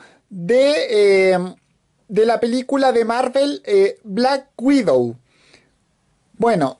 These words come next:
eh, bueno, como todos sabemos, eh, el no-, como yo ya le dije anteriormente, el nombre de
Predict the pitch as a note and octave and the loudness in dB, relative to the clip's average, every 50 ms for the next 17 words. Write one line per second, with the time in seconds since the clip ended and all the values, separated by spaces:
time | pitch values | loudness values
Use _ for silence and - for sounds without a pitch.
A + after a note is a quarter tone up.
0 | _ - G3 F3 E3 E3 E3+ F3 F3+ A3+ G3+ E3 B2+ B2 - - - - _ - | _ -2 0 2 2 2 2 0 0 0 -2 0 -2 -4 -8 -12 -20 -20 _ -4
1 | - A3 A#3 B3 B3 C4+ C#4+ D4+ C4+ - D4 D4 D4 D4 D4 D4+ D#4 D4 - - | -2 0 0 2 2 2 2 2 0 0 -2 0 0 0 0 0 -2 -2 -4 -6
2 | A#3+ B3 A3+ G#3+ A3 A3+ - A#3 G#3 G3 G3 G#3 A3+ B3 B3+ B3 G3 F#3+ E3+ - | -2 0 2 2 2 2 2 0 0 0 0 0 0 0 0 0 -2 -6 -4 -2
3 | G#3 G#3 G#3 F#3+ A3 A3+ B3 C#4 C4+ C#4 C#4 C4+ B3 - C4+ C4+ B3 - C4 C#4 | -2 -2 -2 -2 -2 -2 0 0 0 0 -2 -4 -4 -2 -2 -2 -2 -2 -2 0
4 | C#4+ C#4 C#4 C#4 B3 G3+ F3+ F3 - G#3+ A3+ A#3 - - G3+ G3 G3 A3 B3 C4 | 0 0 0 0 0 0 -2 -2 0 0 0 2 2 0 0 0 0 0 0 0
5 | C4 C#4 C#4 D4 D4+ D#4 D#4+ E4+ - - - - _ - E3 E3+ G#3 G#3+ G#3+ G#3+ | 0 0 -2 -2 -2 -2 -2 -4 -8 -14 -20 -20 _ -12 -6 0 2 2 4 4
6 | G#3+ G#3 G3+ G3+ G3+ G3 F#3+ F#3+ F#3 F#3 F3+ E3+ E3 F3 | 4 4 4 4 4 4 4 4 4 4 2 0 0 -4